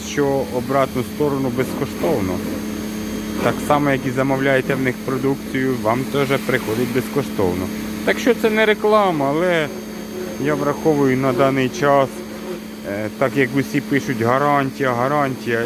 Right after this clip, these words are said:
і як торкнеться гарантії і немає, то на дану продукцію гарантія є, я вам скажу. Так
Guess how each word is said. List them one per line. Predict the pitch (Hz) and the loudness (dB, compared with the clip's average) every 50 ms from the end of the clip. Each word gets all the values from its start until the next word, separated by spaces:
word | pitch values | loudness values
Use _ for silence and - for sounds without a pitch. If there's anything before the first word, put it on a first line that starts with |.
| 107 95 123 | -2 -2 -2
і | 135 127 123 120 117 117 110 107 104 107 95 90 85 85 90 101 120 123 | -2 0 0 0 0 0 -2 -4 -6 -6 -6 -4 -4 -4 -4 -2 0 2
як | 135 135 127 107 - - | 2 2 2 0 -4 -4
торкнеться | 147 139 127 117 107 147 143 135 110 107 139 120 | -2 -2 -2 -2 -2 -2 -2 -2 0 0 2 4
гарантії | 120 127 135 139 139 135 135 - 139 135 127 123 127 131 131 | 4 4 4 2 2 0 -2 -2 -2 -2 0 0 0 0 0
і | 139 | -2
немає, | 143 139 147 151 147 143 139 127 120 110 101 107 - - - - - - - - - - - - | -2 -4 -2 -2 0 0 0 2 0 0 -2 -4 -8 -12 -12 -10 -10 -10 -10 -10 -10 -10 -4 -2
то | 156 151 139 131 127 127 123 110 95 101 123 127 | 0 2 2 2 2 0 0 -2 -2 0 0 2
на | 131 131 | 2 2
дану | 120 143 139 139 135 120 | 4 2 2 4 2 0
продукцію | - 135 135 131 131 127 - - - 143 135 123 117 | 0 -2 -2 0 0 -2 -2 -2 -2 0 2 2 4
гарантія | 113 117 120 120 110 117 113 - 131 123 | 2 2 2 2 0 0 0 0 0 0
є, | 120 113 110 113 113 107 | 0 0 0 0 0 2
я | 104 101 98 | 2 0 0
вам | 104 104 104 104 - | 0 -2 -4 -6 -6
скажу. | - 113 107 107 107 104 - | -6 -6 -4 -4 -4 -4 -4
Так | 127 | -4